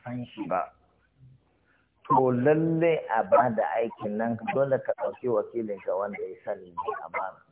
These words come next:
Wanda zai duba maka, eh, kazan nan ya yi yadda ake so,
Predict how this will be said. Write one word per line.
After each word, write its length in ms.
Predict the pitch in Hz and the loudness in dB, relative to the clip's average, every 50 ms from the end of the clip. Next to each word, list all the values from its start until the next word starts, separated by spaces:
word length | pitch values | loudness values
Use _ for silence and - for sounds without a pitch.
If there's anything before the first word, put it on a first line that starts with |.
| _ _ _ _ _ _ _ _ _ _ _ _ _ _ _ _ _ _ _ _ _ _ _ _ _ _ - | _ _ _ _ _ _ _ _ _ _ _ _ _ _ _ _ _ _ _ _ _ _ _ _ _ _ 2
Wanda 280 | - 160 160 160 165 156 | 2 4 6 6 6 6
zai 200 | 143 165 160 147 | 6 6 6 4
duba 540 | 131 110 151 185 226 240 220 202 185 170 156 | 4 2 2 2 2 2 4 4 4 4 4
maka, 400 | 147 135 131 - - 95 82 - - - - _ _ _ - | 4 2 2 2 2 2 2 0 -2 -8 -18 _ _ _ -2
eh, 380 | - 143 139 131 120 107 92 - - - - _ _ _ _ - _ _ - | 0 2 2 2 2 0 0 -4 -6 -12 -20 _ _ _ _ -20 _ _ 0
kazan 380 | - - 98 110 120 127 127 | 0 2 2 2 0 0 0
nan 300 | 117 110 95 82 78 78 | -2 -4 -4 -4 -4 -2
ya 180 | 85 92 98 101 | 0 2 2 2
yi 200 | 98 98 101 101 101 | 0 0 -2 -2 -2
yadda 300 | 101 98 90 - - - | -4 -4 -2 -2 -2 -2
ake 240 | - - - - - | -2 -4 -8 -14 -14
so, 140 | - - | -14 -18